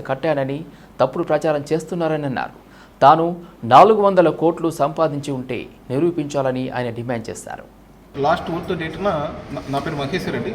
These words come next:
Speaker 2: లాస్ట్ ట్వెల్త్ డేట్న హ్యూమన్ రైట్స్ పేరు మీద ప్రశాంత్ and విజయరాఘవన్ అనే ఇద్దరు వ్యక్తులు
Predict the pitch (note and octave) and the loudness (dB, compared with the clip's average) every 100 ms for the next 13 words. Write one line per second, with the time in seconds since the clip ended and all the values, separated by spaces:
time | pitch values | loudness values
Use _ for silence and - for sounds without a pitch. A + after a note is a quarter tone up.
0 | - C3 E3+ - - E3 E3+ D#3+ E3+ F#3+ | -6 -2 -2 -2 -6 -6 -4 -4 -6 -4
1 | D#3+ C3+ C3+ D3+ E3+ F3+ F3 - E3+ D#3 | -4 -4 -6 -4 -4 -4 -4 -6 -6 -6
2 | F3 C#3 B2+ D#3+ D3+ F3+ F#3+ - D#3 D#3 | -2 -2 -2 -2 -4 -2 -4 -4 -4 -2
3 | D3 C#3 E3 E3 E3 D#3+ E3 D#3+ C3 C3 | -2 -4 -2 0 0 0 -2 -2 -2 -4
4 | B2 B2+ - D#3+ A#2+ | -4 -2 -2 0 -2